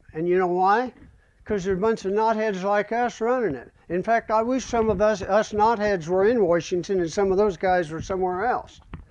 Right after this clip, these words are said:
But that's a whole different story, yeah.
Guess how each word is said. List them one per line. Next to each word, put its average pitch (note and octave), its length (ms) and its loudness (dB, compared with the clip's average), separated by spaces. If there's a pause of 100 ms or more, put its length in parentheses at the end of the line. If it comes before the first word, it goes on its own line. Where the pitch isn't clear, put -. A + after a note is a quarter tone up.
(1000)
But D#3+ 120 -8
that's F#3 260 -4
a E3 100 -6
whole E3 280 -2
different C#3 320 -10
story, - 420 -12 (400)
yeah. A#2 220 -16